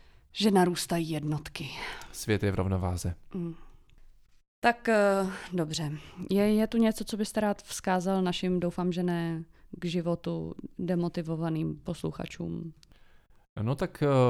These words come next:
Speaker 2: mohl bych možná dát takový malý výhled do roku dva tisíce dvacet,
Speaker 1: Mhm.
Speaker 2: protože, eh, rok dva tisíce dvacet bude podle, eh, čínského horoskopu rokem kovové krysy, kdy se můžeme, eh, těšit na spoustu, eh, štěstí. Mluví se,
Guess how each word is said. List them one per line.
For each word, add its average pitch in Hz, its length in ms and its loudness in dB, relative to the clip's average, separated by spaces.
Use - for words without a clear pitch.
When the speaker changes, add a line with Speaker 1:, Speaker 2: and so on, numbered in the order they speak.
Speaker 2:
mohl 127 340 4
bych 139 220 2
možná 123 340 4
dát 117 240 2
takový 117 320 0
malý 110 300 4
výhled 107 340 4
do 110 200 4
roku 110 340 2
dva 95 180 2
tisíce 113 400 -2
dvacet, 87 460 0
Speaker 1:
Mhm. 185 100 4
Speaker 2:
protože, 113 340 2
eh, 92 600 0
rok 98 140 4
dva 104 140 2
tisíce 135 380 -2
dvacet 110 320 2
bude 117 180 2
podle, 113 440 4
eh, 82 360 -6
čínského 117 960 0
horoskopu 107 800 0
rokem 104 560 4
kovové 107 420 4
krysy, 101 600 0
kdy 104 260 0
se 117 160 0
můžeme, 113 520 0
eh, 92 40 -2
těšit 110 480 -2
na 101 280 2
spoustu, 104 800 -2
eh, - 40 -8
štěstí. - 460 -2
Mluví 92 280 0
se, - 160 0